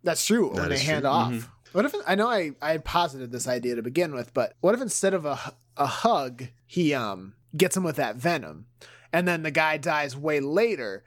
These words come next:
Speaker 1: so that sudden, not only has he killed the old governor, but he is above suspicion,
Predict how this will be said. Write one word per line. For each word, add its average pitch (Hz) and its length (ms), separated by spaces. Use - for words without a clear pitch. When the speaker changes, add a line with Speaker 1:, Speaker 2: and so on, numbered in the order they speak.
Speaker 1:
so 180 200
that 151 280
sudden, 208 300
not 196 160
only 226 160
has 196 140
he 156 80
killed 214 340
the 185 80
old 190 240
governor, 131 400
but 143 140
he 175 180
is 185 140
above 160 360
suspicion, 127 760